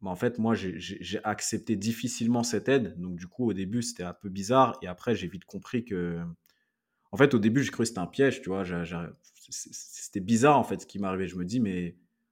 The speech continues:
comment une personne qui me connaît pas, qui a pas besoin de moi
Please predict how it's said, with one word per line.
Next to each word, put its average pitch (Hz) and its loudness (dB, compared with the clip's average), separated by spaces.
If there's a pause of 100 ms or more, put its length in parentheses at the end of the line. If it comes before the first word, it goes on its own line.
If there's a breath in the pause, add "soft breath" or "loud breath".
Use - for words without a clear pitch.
(200)
comment 135 4
une 120 0
personne 117 0
qui - -8
me 90 -6
connaît 104 0
pas, 127 2 (800)
qui - -6
a 92 -4
pas 113 6
besoin 107 2
de 107 4
moi 123 2